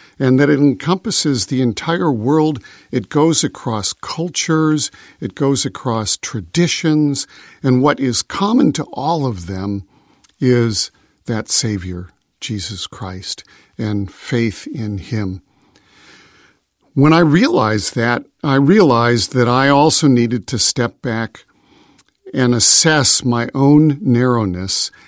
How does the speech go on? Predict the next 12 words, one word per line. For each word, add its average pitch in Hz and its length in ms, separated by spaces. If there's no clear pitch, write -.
and 139 180
then 175 220
educate 190 640
myself 107 720
as 131 420
to 127 380
the 123 120
ways 175 460
in 170 200
which 127 340
people 135 580
followed 113 880